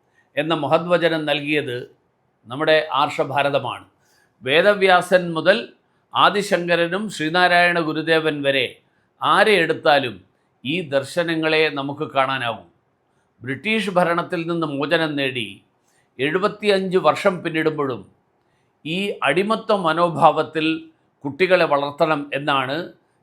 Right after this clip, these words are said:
ദേശീയ വിദ്യാഭ്യാസ പദ്ധതിയെ എതിർക്കുന്നവർ പറയുന്നത്. ആ കാര്യം ഈ രാജ്യത്തെ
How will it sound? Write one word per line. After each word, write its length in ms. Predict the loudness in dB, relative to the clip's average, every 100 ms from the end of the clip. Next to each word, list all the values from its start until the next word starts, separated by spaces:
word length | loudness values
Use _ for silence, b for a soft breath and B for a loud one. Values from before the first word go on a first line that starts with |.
| -4
ദേശീയ 380 | -2 -2 0 0
വിദ്യാഭ്യാസ 760 | 0 0 0 2 2 0 0
പദ്ധതിയെ 580 | -2 -4 -4 -4 -2 -2 -4 -6
എതിർക്കുന്നവർ 680 | -4 -4 -4 -6 -4 -2 -2 -2
പറയുന്നത്. 440 | -4 -6 -12 -20 _ _ _ _ _ _ _ -4 4
ആ 200 | 4 6
കാര്യം 380 | 4 4 0 -2 -10 _ _ _ _ -6
ഈ 200 | -2 2
രാജ്യത്തെ 640 | 4 2 -2 -4 2 4